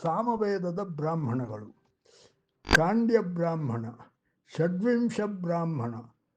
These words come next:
ಸಾಮವಿಧಾನ ಬ್ರಾಹ್ಮಣ, ಆರ್ಷೇಯ ಬ್ರಾಹ್ಮಣ, ದೈವತ ಬ್ರಾಹ್ಮಣ, ಉಪನಿಷತ್ ಬ್ರಾಹ್ಮಣ, ಸಂಹಿತೋಪನಿಷತ್ ಬ್ರಾಹ್ಮಣ, ವಂಶ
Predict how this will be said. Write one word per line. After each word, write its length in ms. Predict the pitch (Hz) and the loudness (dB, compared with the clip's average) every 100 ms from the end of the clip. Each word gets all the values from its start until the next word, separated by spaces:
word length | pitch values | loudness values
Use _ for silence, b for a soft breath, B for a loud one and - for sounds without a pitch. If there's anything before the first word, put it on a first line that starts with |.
| - - | -20 -12
ಸಾಮವಿಧಾನ 1000 | - 165 202 226 214 151 160 143 185 202 214 | -4 -2 2 2 2 -2 -4 -2 -2 0 -2
ಬ್ರಾಹ್ಮಣ, 600 | 175 151 151 147 107 110 120 _ _ _ _ - | -2 -2 -2 -2 -4 -6 -10 _ _ _ _ -4
ಆರ್ಷೇಯ 680 | 139 185 - 214 220 208 214 | 0 0 0 2 4 4 0
ಬ್ರಾಹ್ಮಣ, 680 | 180 147 151 151 131 104 110 120 _ _ _ _ _ _ - - - 151 | -2 -4 -4 -4 -4 -6 -8 -14 _ _ _ _ _ _ -20 -20 -4 0
ದೈವತ 440 | 170 226 226 220 214 | 2 2 0 0 -4
ಬ್ರಾಹ್ಮಣ, 680 | 185 151 160 156 135 117 113 - _ _ _ - | -4 -2 -2 -2 -2 -4 -6 -12 _ _ _ -8
ಉಪನಿಷತ್ 560 | 151 220 220 190 214 | 0 2 2 0 -4
ಬ್ರಾಹ್ಮಣ, 600 | 175 147 147 151 123 110 113 - _ _ _ _ - | -4 -4 -2 -2 -4 -6 -8 -12 _ _ _ _ -4
ಸಂಹಿತೋಪನಿಷತ್ 1120 | 151 185 190 196 220 214 214 208 196 208 196 | -2 2 2 2 2 2 0 -2 -2 -4 -6
ಬ್ರಾಹ್ಮಣ, 560 | 147 147 151 139 110 113 - _ _ _ 160 | -6 -6 -4 -4 -4 -6 -12 _ _ _ 0
ವಂಶ 340 | 185 240 185 | 2 2 2